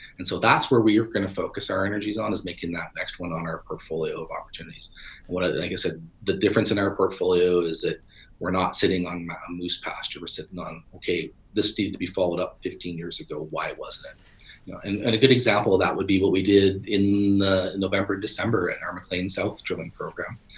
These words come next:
testing an Eagle Point style mineralization target, where the mineralization on the, on the McLean Lake mine operation was literally fifty meters from the property boundary.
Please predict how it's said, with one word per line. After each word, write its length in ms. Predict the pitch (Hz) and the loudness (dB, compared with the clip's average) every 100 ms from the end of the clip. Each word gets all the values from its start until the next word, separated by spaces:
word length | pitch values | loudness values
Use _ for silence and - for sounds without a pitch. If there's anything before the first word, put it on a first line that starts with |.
| - - | -20 -4
testing 460 | - 95 - 95 92 | 2 2 4 4 4
an 80 | 87 | 2
Eagle 300 | 95 110 110 | 2 2 0
Point 280 | 107 98 98 | -2 -2 0
style 520 | - 92 87 87 - - | 0 0 0 -4 -6 -8
mineralization 640 | 92 92 90 95 - 104 | -6 -4 -4 -2 -4 -6
target, 400 | - 82 85 80 - - - | -8 -6 -6 -6 -10 -20 -8
where 480 | 98 95 92 92 90 - | -2 2 2 0 -4 -4
the 60 | |
mineralization 800 | 95 107 107 95 95 104 98 92 90 | 0 2 4 4 8 8 8 6 4
on 80 | |
the, 180 | 90 87 - | 0 -2 -6
on 300 | 92 87 87 - | -10 -8 -10 -12
the 100 | 90 | -14
McLean 360 | - - 104 98 | -14 -4 -2 0
Lake 200 | 87 - | -4 -6
mine 260 | 98 92 110 | -10 -6 -6
operation 420 | 90 - 87 - | -8 -8 -8 -8
was 120 | 90 98 | -10 -10
literally 300 | - 80 - | -8 -8 -4
fifty 280 | - - 95 | -4 -4 -8
meters 260 | 95 92 - | -8 -6 -8
from 100 | - | -10
the 60 | |
property 300 | - 120 82 | -8 -8 -8
boundary. 300 | 76 - - | -12 -14 -18